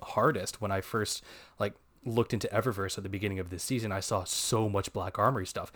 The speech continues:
and my mind just started racing. I'm like, "Okay, why is this all Black Armory?" And it's really bugging me, and they're not saying anything about it, and Black Armory is my favorite part of D two. And then Elemis points out that they, or yeah, I think it was either Elemis or Orchid pointed out that they always put hints in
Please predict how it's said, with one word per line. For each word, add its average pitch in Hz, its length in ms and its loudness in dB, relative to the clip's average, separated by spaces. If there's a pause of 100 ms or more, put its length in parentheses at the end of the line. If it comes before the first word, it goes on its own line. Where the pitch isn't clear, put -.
(340)
and 110 140 0
my 104 180 6
mind 101 280 4
just 104 100 -2
started 98 220 2
racing. 110 260 2
I'm 92 60 -4
like, 107 100 -6
"Okay, 101 200 -2
why 98 300 0
is 101 100 -2
this 107 140 -4
all 104 80 2
Black 95 240 -2
Armory?" 117 200 2
And 95 100 -4
it's - 100 -8
really 98 220 -4
bugging 113 320 2
me, 95 80 -2
and 95 80 -4
they're 98 80 -2
not 104 160 -4
saying 95 300 -4
anything 135 280 4
about 117 220 4
it, 101 60 -2
and 95 80 -10
Black 104 240 -4
Armory 104 200 -4
is 95 120 -10
my 98 100 -6
favorite 120 480 -4
part 135 180 2
of 98 80 -4
D 104 140 -4
two. 107 320 -4 (580)
And 95 360 -2 (240)
then 117 160 0
Elemis 113 340 2
points 104 320 -2
out 101 120 2
that 95 100 -2
they, 147 240 -6 (220)
or 107 100 -2
yeah, 107 200 4
I 104 80 0
think 139 140 -2
it 131 40 2
was 110 100 -2
either 104 100 -2
Elemis 101 320 -6
or 98 40 -4
Orchid 98 280 -2
pointed 92 260 -2
out 92 180 0
that 92 200 0 (1080)
they 104 540 0 (400)
always 110 320 0
put - 260 -2
hints - 460 -2
in 92 400 -4